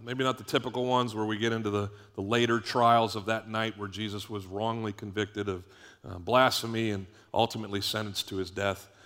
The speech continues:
Uh, we're not gonna talk about the cross this morning. We'll be covering a lot of that in the journey to the,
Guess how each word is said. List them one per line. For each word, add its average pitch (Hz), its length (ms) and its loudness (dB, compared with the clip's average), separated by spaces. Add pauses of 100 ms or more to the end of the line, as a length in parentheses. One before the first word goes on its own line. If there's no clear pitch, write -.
(220)
Uh, - 60 -6
we're 107 120 4
not 131 80 4
gonna 117 120 0
talk 123 260 4
about 120 220 2
the - 60 -12
cross 117 380 2
this - 180 2
morning. 120 220 -4
We'll 120 80 -4
be 113 100 -10
covering 110 300 2
a 104 40 -2
lot 104 160 4
of 95 60 2
that 101 140 0
in 95 60 -10
the 95 60 -8
journey 101 340 -6
to 95 60 -6
the, 95 160 -6